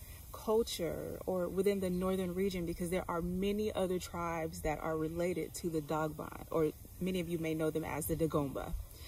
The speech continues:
So, um, I'm here living with them. It has been about maybe six to seven months where I've been here just straight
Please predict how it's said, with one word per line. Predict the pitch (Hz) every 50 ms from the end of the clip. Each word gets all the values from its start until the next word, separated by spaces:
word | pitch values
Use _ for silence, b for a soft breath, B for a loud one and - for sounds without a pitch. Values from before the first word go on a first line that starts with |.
| B B B B B
So, | - - 208 208 202 190 -
um, | 214 190 190 196 190 202
I'm | - 214
here | 226 240 269 277 285 285
living | 247 247 302 403 403 339
with | 240 196 -
them. | - 185 175 180 180
It | 190 208
has | 202 208 196 190
been | 185 202 202 202 202 - -
about | 185 165 165 175 165 165 165 - - - - - - - - - - - -
maybe | 208 247 254 226
six | 208 - - - 269 269 - -
to | - 233
seven | - - - 208 202 196 208 202
months | 190 175 160 160 175 240 330 - - -
where | 180 165
I've | 160 160 160
been | 170 180 180
here | 202 202 185 170 165
just | 160 165 165 - - -
straight | - - 180 156 160 196 226